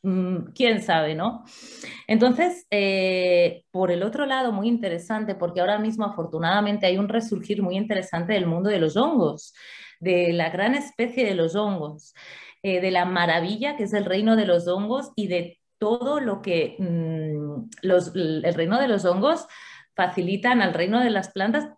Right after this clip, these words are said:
y al reino de, y a nosotros mismos. El otro día leí en un libro muy interesante que en nuestro cuerpo hay más bacterias y hongos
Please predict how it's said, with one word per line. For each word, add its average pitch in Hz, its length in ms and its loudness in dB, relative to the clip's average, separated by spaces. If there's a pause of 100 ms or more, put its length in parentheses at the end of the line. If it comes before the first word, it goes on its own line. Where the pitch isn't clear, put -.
y 175 160 -2
al 147 200 0
reino 294 380 -4
de, - 260 -4
y 175 120 -2
a 156 60 0
nosotros 220 480 -4
mismos. 196 440 -2 (420)
El 190 120 2
otro 294 240 0
día 262 260 4
leí 233 540 2
en 170 440 2
un 185 180 -2
libro 202 260 -2
muy 185 160 -4
interesante 226 800 -2
que 185 380 0
en 170 140 2
nuestro 170 400 -4
cuerpo 226 540 0
hay 180 280 2 (100)
más 185 500 -2 (100)
bacterias 160 800 -2 (200)
y 165 140 -2
hongos 196 560 -4